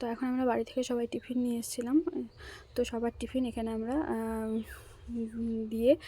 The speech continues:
খাওয়া, খাওয়া দাওয়া করছি। তো দেখো এখানে আমি, আহ, সুজির, আহ, পোলাও এ-, এনেছি, তোমাদেরকে তো দেখিয়েছিলাম। আর এটা সোনাই খিচুড়ি এনেছি। তো এখানে, আহ, দেখো আলুর চিপস ভাজা, তারপর, আহ, কাকিমুনি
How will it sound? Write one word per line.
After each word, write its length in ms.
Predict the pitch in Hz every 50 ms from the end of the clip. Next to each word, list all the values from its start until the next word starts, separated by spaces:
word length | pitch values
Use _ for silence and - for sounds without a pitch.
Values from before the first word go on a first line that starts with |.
| - - - - - - -
খাওয়া, 340 | - - 220 220 220 - - - 226 - -
খাওয়া 200 | - 233 214 214
দাওয়া 160 | 214 220 220
করছি। 440 | - - - - - - - 277 320 - - - - - - - -
তো 80 | - 233
দেখো 260 | 226 220 214 - 269
এখানে 280 | 269 247 - 247 233
আমি, 260 | 233 233 233 233 240 -
আহ, 280 | - 233 226 226 226
সুজির, 520 | 226 - - 233 226 - 240 240 240 233 226 - - - - - - -
আহ, 320 | 262 240 226 226 220 214 220 - -
পোলাও 260 | 240 226 226 226 233
এ-, 140 | 233 233 233 226 - - -
এনেছি, 420 | - 330 226 226 226 - - 254 294
তোমাদেরকে 400 | 294 262 226 220 214 214 - 226
তো 120 | - 233
দেখিয়েছিলাম। 720 | 220 214 214 208 - - 254 269 262 - - 220 220 233 269 - - - - - - - - -
আর 80 | 240
এটা 160 | 226 233 - 247
সোনাই 360 | - - 240 233 226 233 233
খিচুড়ি 460 | - - 233 - - 233 233 233 233
এনেছি। 400 | 226 233 233 233 - - 285 330 - - - - - - - - - - - -
তো 120 | 240 233
এখানে, 380 | 226 226 - 240 233 226 233 220
আহ, 240 | - 226 226 220
দেখো 320 | 214 220 214 - - 277 330 - - - - - - - -
আলুর 260 | - 220 220 226 233 226 -
চিপস 280 | - 247 226 - - - -
ভাজা, 300 | 226 214 202 - 240 285 320 - - - - - - - - - - - - 233 233 -
তারপর, 600 | 233 220 220 214 - - 233 233 233 226 226 214
আহ, 340 | - - 220 226 220 220 220
কাকিমুনি 580 | - 214 214 - - 233 233 233 233 233 233